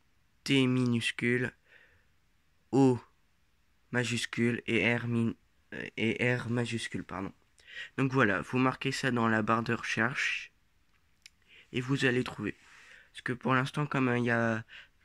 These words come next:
c'est sa nouvelle chaîne, il n'y a pas encore assez d'abonnés pour, euh, qu'on le voit vraiment, quoi, pour mettre sur un truc. Ou sinon, vous allez dans les vidéos ou dans Accueil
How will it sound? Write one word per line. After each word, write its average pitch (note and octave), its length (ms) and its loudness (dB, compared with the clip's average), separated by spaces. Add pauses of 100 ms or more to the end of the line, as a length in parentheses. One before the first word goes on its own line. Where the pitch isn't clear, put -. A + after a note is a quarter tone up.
(120)
c'est - 200 -2
sa A2+ 180 0
nouvelle A2+ 320 2
chaîne, B2+ 240 0
il C3 40 0
n'y B2+ 60 0
a A#2 60 -2
pas - 140 -6
encore A#2 320 -4
assez A#2+ 200 -6
d'abonnés A2+ 460 0
pour, - 260 -12
euh, G#2 220 -2
qu'on - 200 -2
le A2+ 60 2
voit A#2+ 220 0
vraiment, A#2+ 480 -2
quoi, - 240 -20 (720)
pour A2+ 120 -8
mettre A#2 240 -4
sur - 120 -8
un A2+ 100 -2
truc. - 200 -16 (400)
Ou A2+ 60 -2
sinon, B2+ 360 4
vous D#3 260 0
allez C3 680 2 (1300)
dans A#2+ 240 2
les A#2+ 160 4
vidéos A#2+ 680 2
ou A2 220 2
dans G#2+ 580 -2
Accueil B2 600 2